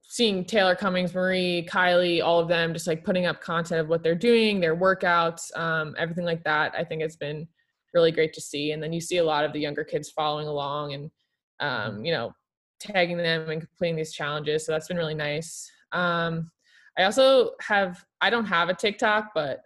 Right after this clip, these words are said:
Speaker 1: um, I've seen some pretty funny TikToks recently. I don't think that's a specific account, but, like, I feel like it's just been a, it's been a craze this quarantine.
Speaker 2: Yeah, it's, it's definitely dangerous to
Speaker 1: Yeah.
Speaker 2: download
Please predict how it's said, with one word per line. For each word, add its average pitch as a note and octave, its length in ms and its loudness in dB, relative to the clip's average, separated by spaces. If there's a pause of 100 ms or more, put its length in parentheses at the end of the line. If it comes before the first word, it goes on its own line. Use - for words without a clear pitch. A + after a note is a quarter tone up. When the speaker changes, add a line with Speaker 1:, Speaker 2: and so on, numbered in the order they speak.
Speaker 1:
um, C3+ 420 -4 (480)
I've F#3 100 -2
seen A#3 180 2
some A#3+ 220 2
pretty G3 240 0
funny E3+ 680 -2 (240)
TikToks F3+ 440 -2
recently. D#3 380 -6
I D#3+ 60 2
don't F3+ 200 0
think F3+ 120 -4
that's F3+ 140 0
a D#3 100 0
specific D#3+ 480 -4 (140)
account, F3 480 -6 (380)
but, E3+ 140 2
like, B2+ 360 -4 (120)
I B2+ 120 -4 (120)
feel G3 100 0
like E3 240 2
it's D3+ 100 -14
just E3 200 -12
been D#3+ 100 -6
a, D3+ 180 -6
it's E3 220 -4
been E3 120 -2
a D#3 60 -4
craze E3+ 400 -2
this D3+ 160 -10
quarantine. D#3 560 -8 (440)
Speaker 2:
Yeah, F#2+ 200 -2
it's, - 380 -10 (120)
it's G#2+ 160 -6
definitely B2 320 0
dangerous G2 560 -2
to F2 260 -6 (180)
Speaker 1:
Yeah. F#2 200 0
Speaker 2:
download F#2 120 -4